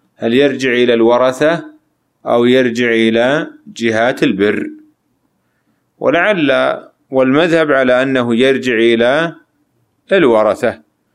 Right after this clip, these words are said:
يستدلون على ذلك بحديث أبي قتادة، فإن النبي صلى الله عليه وسلم أن أمره أن يجعلها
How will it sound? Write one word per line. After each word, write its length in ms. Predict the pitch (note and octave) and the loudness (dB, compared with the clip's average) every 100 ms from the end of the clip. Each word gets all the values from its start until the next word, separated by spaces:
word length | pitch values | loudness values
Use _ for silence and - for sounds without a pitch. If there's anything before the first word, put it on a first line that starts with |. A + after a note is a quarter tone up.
| _ _ | _ _
يستدلون 600 | - - F3 D#3+ D#3+ D3+ | -10 -4 -2 0 0 0
على 240 | B2 B2 A#2+ | 0 2 2
ذلك 640 | A#2 A#2+ A#2 D3 F3 - _ _ _ _ _ | 2 2 2 0 -2 -6 _ _ _ _ _
بحديث 1040 | A#2+ B2 B2 B2 G#2+ - D3 C3 C3 A#2 B2 A#2+ A#2+ B2 _ _ _ _ _ _ _ - | -8 0 2 2 0 -2 -2 0 -2 0 0 0 -2 -6 _ _ _ _ _ _ _ -4
أبي 280 | C3 A#2+ A#2+ | -2 0 0
قتادة، 800 | B2 A2+ A2+ A2 G#2 C3 D#3 - | 0 0 0 0 2 0 0 -6
فإن 280 | - G3 C#3+ | -4 -2 0
النبي 340 | B2 A#2+ A#2+ | 0 0 0
صلى 240 | - B2+ A2+ | 0 0 0
الله 300 | B2 C3 B2 | 2 2 2
عليه 280 | A#2 A2+ | 2 0
وسلم 520 | A2+ A2 C#3+ C#3 B2+ A#2 | 0 0 0 0 -2 -2
أن 320 | A2+ A2+ - - - | -2 -4 -6 -12 -4
أمره 560 | C3 B2+ A#2 A2+ A#2 A2 | -2 2 2 0 0 0
أن 60 | |
يجعلها 840 | A#2 A2+ A#2 A#2 G#2+ A2 B2 D3+ | 0 0 0 0 0 -2 -2 -4